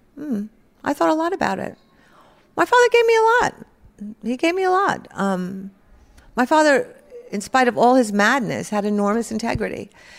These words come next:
So, you know, not with me, not with, in his seedy half-life world with me, but he was, he was a person who capped his salary. He wouldn't take more than,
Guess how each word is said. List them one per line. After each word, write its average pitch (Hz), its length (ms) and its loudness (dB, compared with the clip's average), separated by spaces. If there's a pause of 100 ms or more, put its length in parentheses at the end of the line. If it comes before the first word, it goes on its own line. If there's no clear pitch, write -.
(140)
So, - 100 -6
you 208 80 0
know, 196 80 4
not 185 200 4
with 190 140 0
me, 196 440 0
not 185 200 2
with, 185 200 -2 (340)
in 180 120 2
his 180 160 2
seedy 185 460 -2
half-life 170 720 0
world 160 380 2
with 139 160 -8
me, 233 260 0
but 180 340 2 (1300)
he 294 280 -2
was, 330 400 0 (320)
he 294 100 -2
was 330 100 -2
a 320 40 -4
person 302 260 -2
who 285 40 -4
capped 269 300 -2
his 277 120 -2
salary. 147 560 -2 (560)
He 226 120 -6
wouldn't 247 240 0
take 262 200 0
more 240 320 4
than, 208 320 -4